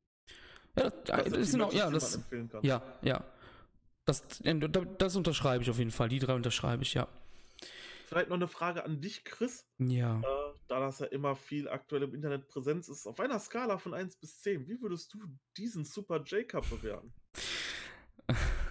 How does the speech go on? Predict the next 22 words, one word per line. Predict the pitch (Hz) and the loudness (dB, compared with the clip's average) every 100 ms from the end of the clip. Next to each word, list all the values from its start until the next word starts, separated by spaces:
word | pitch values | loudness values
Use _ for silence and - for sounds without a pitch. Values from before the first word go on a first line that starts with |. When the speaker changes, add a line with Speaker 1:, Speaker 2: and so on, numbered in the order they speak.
| - - - - | -2 -16 -4 2
Speaker 1:
Ähm, | 120 120 117 117 117 117 - _ _ _ _ - - | 4 4 4 2 2 -2 -12 _ _ _ _ -10 0
im | 131 | 4
Jahr | 135 135 | 4 2
zweitausendneunzehn, | 135 143 127 131 131 165 - 139 | 4 4 4 4 4 2 2 2
also | 135 | 4
auch | - 143 | 4 4
mit | 139 135 | 4 4
dem | 131 | 4
Wissen | 147 - 175 | 4 4 2
von | - 139 131 | 4 2 2
zweitausendneunzehn? | - 131 120 120 120 160 - 254 - - | 4 4 4 4 4 2 2 0 -2 0
Speaker 2:
Genau, | 147 135 113 | 2 2 0
ja, | 120 120 | 2 2
ja, | 110 | 2
doch, | 107 - - | -2 -12 -16
würde | 107 | -16
ich | - | -16
sagen. | - 123 | -20 -20
Das | - - - - - - - _ _ - | -20 -20 -20 -18 -18 -20 -20 _ _ 2
Speaker 1:
Ich | 151 - - | 4 4 2
würde | 143 156 147 | 4 4 4
geben | 131 143 139 | 4 4 4